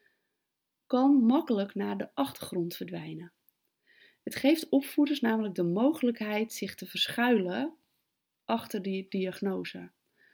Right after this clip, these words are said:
om alles op die diagnose te schuiven. Tot zover mijn verhaal over de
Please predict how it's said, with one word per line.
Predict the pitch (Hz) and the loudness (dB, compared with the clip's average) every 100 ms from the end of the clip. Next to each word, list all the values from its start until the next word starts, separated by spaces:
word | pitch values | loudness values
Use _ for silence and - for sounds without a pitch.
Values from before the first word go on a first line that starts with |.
| _ _ _ | _ _ _
om | 214 202 202 | -2 0 -2
alles | - 240 262 233 240 - _ | 0 4 6 4 0 -8 _
op | - 214 - | -4 -4 -2
die | 202 202 | -4 -2
diagnose | 202 185 185 180 185 - 180 | -2 -4 -2 -2 -2 -4 -8
te | 180 165 160 _ _ _ _ _ _ _ | -8 -8 -10 _ _ _ _ _ _ _
schuiven. | - - 156 170 - 175 _ _ _ _ _ _ _ _ _ _ _ _ _ _ _ _ _ _ _ _ _ _ _ _ | -12 -10 -10 -10 -12 -18 _ _ _ _ _ _ _ _ _ _ _ _ _ _ _ _ _ _ _ _ _ _ _ _
Tot | - 277 | -2 0
zover | - 294 330 359 208 180 202 254 - | 4 4 4 2 0 -2 0 -2 -4
mijn | 208 214 214 214 220 | -2 0 0 -2 -6
verhaal | - 226 208 190 180 180 214 277 - | -8 -6 -4 -6 -6 -2 -2 -2 -4
over | 190 202 196 202 | -4 -4 -6 -6
de | 185 185 190 | -4 -4 -6